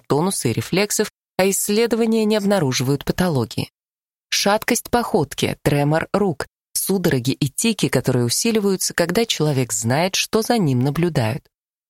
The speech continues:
Изменение чувствительности, гиперчувствительность, анестезия, парестезии, покалывание, мурашки, жжение, боль и так далее.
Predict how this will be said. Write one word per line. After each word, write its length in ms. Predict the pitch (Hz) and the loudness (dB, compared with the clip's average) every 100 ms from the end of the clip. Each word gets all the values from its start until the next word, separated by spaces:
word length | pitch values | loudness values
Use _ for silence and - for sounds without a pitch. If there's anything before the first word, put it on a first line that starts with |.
| _ _ _ | _ _ _
Изменение 640 | 220 196 214 170 151 165 | 0 2 2 2 2 2
чувствительности, 960 | - 226 - 190 - 123 120 - - - _ _ | 0 -2 0 -2 0 -2 0 -2 -6 -8 _ _
гиперчувствительность, 1300 | 151 220 - 277 - 214 - 147 123 131 139 139 - | 0 0 2 0 0 -4 -2 -2 -2 -2 -2 -2 -4
анестезия, 880 | - 214 202 - 220 - 143 123 135 - _ _ | 0 0 0 0 0 0 0 0 0 -6 _ _
парестезии, 880 | 208 233 233 - 240 165 131 139 170 - - | 0 2 0 0 -2 0 0 0 -2 -4 -4
покалывание, 680 | 180 143 165 202 185 160 | 0 2 2 2 2 2
мурашки, 560 | 127 117 139 175 - 143 | 2 2 2 0 -2 -2
жжение, 480 | 117 135 165 170 123 | 0 2 2 2 0
боль 340 | 113 143 156 - | 0 0 -2 -2
и 120 | 135 | 0
так 220 | 156 151 | 0 0
далее. 340 | 139 123 110 | 0 0 -2